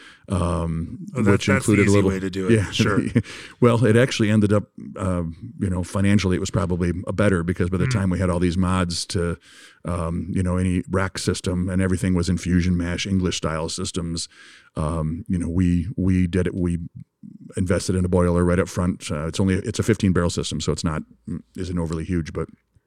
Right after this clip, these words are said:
Speaker 1: put in a boiler right away, steam heat, um, so, because we wanted to be able to decoct and step mash. Uh, and we do, even our English beers, our American style craft beers, we, we step mash everything.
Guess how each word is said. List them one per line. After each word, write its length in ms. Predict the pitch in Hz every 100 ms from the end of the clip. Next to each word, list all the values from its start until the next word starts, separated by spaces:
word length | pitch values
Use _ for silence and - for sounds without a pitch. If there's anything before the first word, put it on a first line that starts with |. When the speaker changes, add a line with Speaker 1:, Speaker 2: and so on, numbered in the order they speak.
| _
Speaker 1:
put 120 | 110
in 80 | 95
a 40 |
boiler 300 | 90 90 90
right 160 | 90 90
away, 220 | 92 90
steam 260 | - 95 87
heat, 360 | 87 87 - 82
um, 400 | 85 82 80 82
so, 240 | - 90 -
because 280 | 85 87 82
we 80 | 85
wanted 200 | 82 82
to 60 |
be 100 | 82
able 120 | 80 78
to 60 |
decoct 400 | 82 - 82 -
and 100 | 82
step 240 | - 87 80
mash. 440 | 90 82 - - - - - -
Uh, 400 | 90 85 82 82
and 200 | 85 90
we 80 | 90
do, 300 | 85 95 90
even 240 | 98 92
our 100 | 87
English 300 | 87 90 82
beers, 460 | - 85 82 80 -
our 160 | 87 82
American 420 | 85 82 80 82
style 400 | 80 80 80 78 -
craft 240 | 87 -
beers, 300 | 80 80 -
we, 240 | 82 78 76
we 180 | 87 85
step 240 | - 90
mash 260 | 90 78 -
everything. 440 | 80 85 95 78